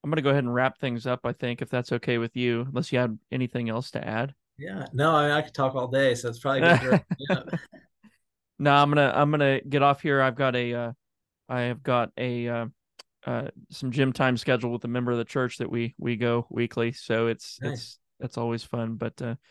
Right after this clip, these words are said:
Speaker 1: appreciate you coming on and, and, uh, hashing these things out. Maybe, uh, next time, uh, when you come on again, we'll,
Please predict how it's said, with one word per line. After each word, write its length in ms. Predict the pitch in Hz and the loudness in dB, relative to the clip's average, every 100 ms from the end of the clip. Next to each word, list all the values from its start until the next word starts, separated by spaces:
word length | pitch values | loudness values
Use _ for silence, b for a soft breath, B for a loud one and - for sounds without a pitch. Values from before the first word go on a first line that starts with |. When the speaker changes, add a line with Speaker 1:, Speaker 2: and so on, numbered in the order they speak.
| b b b b b b _ _ _ _ _ _ _ _ _ _ _ _ - | b b b b b b _ _ _ _ _ _ _ _ _ _ _ _ -4
Speaker 1:
appreciate 320 | 139 - 127 | -2 2 0
you 80 | 127 | 0
coming 240 | 127 120 | -2 0
on 240 | 120 120 117 | 0 -2 -4
and, 180 | 110 - _ _ | -6 -10 _ _
and, 320 | 131 117 110 | -6 -4 -2
uh, 140 | 110 120 - | -4 -4 -8
hashing 360 | - 127 123 123 | 0 0 2 -2
these 180 | 120 117 | -4 -4
things 260 | 120 120 | -4 -2
out. 240 | 120 120 - - | 0 0 -2 -4
Maybe, 360 | 143 147 175 151 | 0 4 6 6
uh, 200 | 127 127 _ - | 4 2 _ -4
next 240 | 139 135 | -2 0
time, 340 | 165 143 127 - _ _ _ _ | 2 4 2 -2 _ _ _ _
uh, 360 | 135 131 123 123 - | -2 0 0 -2 -4
when 220 | 139 135 | -4 -2
you 80 | 135 | 0
come 220 | 147 135 | 2 4
on 140 | 131 | 2
again, 360 | 120 131 135 123 | 2 2 0 0
we'll, 240 | 120 120 | -4 -6